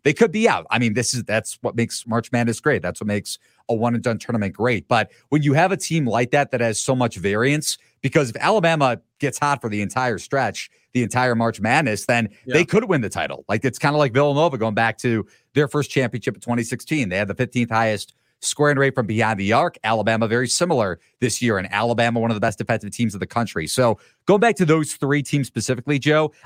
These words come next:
Speaker 1: I don't see enough variance where, okay, an Oklahoma could knock off a Baylor in the Elite Eight or the Final Four, or Gonzaga similarly. Now, Gonzaga and Baylor could both lose before that. Baylor, their one issue to me is that they don't have a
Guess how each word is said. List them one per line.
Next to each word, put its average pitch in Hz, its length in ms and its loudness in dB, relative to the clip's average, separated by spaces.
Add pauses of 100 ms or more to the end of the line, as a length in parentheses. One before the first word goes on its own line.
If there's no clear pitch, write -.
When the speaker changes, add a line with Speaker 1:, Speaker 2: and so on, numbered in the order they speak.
(100)
Speaker 1:
I 147 100 6
don't 196 180 0
see 170 280 0
enough 143 260 0
variance 120 540 0
where, 113 400 2 (240)
okay, 135 320 0
an 110 80 -2
Oklahoma 123 520 -2
could 120 160 -2
knock 104 280 -2
off 110 180 0
a 117 60 2
Baylor 110 560 0 (240)
in 131 160 2
the 120 140 2
Elite 110 280 0
Eight 101 240 0
or 110 180 0
the 101 80 -4
Final 104 300 0
Four, 90 380 -2
or 92 40 -4
Gonzaga 107 680 0 (200)
similarly. 92 760 -2 (320)
Now, 170 300 4 (180)
Gonzaga 160 420 4
and 202 80 2
Baylor 190 300 2
could 165 160 0
both 143 260 0
lose 156 220 0
before 170 340 0
that. 78 240 -4 (140)
Baylor, 185 380 2
their 175 180 0
one 170 440 0 (280)
issue 170 480 0
to 170 140 -2
me 147 320 -4
is 139 180 -6
that 135 140 -2
they 139 60 -6
don't 147 200 0
have 147 180 2
a 123 180 2